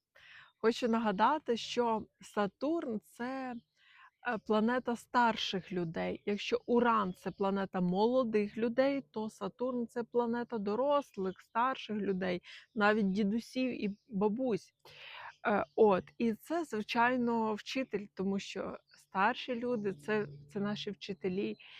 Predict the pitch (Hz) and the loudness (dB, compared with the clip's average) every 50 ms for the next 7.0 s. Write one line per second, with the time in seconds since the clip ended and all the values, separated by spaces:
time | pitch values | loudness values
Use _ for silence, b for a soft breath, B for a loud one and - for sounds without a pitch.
0 | B B B B B B _ - 247 247 254 254 262 262 262 254 240 - - - | B B B B B B _ 0 2 2 4 4 2 2 2 0 0 -2 -6 -10
1 | - _ _ _ _ _ _ _ _ _ _ - - _ _ _ - 220 226 220 | -14 _ _ _ _ _ _ _ _ _ _ -20 -20 _ _ _ 0 2 2 2
2 | 220 214 208 - 226 233 247 269 277 269 - - 247 233 - - 233 233 233 240 | 2 0 0 0 0 2 2 2 0 -2 -4 -4 -4 -4 -2 0 2 2 4 2
3 | 262 285 302 302 302 294 269 254 240 247 - - - - - _ _ _ _ _ | 2 0 0 0 0 -2 -2 -2 -4 -4 -6 -10 -14 -20 -20 _ _ _ _ _
4 | _ _ _ _ _ _ _ _ _ _ - _ - - - 214 196 - 247 262 | _ _ _ _ _ _ _ _ _ _ -20 _ -10 -4 -2 -2 0 0 0 0
5 | 269 247 240 208 208 233 226 220 220 - - - _ _ _ - 202 202 202 202 | 0 0 0 0 0 0 0 0 0 0 -2 -6 _ _ _ -4 -4 -2 -2 -4
6 | 202 - - 202 208 208 220 240 269 311 311 311 294 277 240 208 - - - | -4 -2 -2 -2 0 0 2 2 2 0 0 -2 -4 -2 -2 -2 -2 -4 -8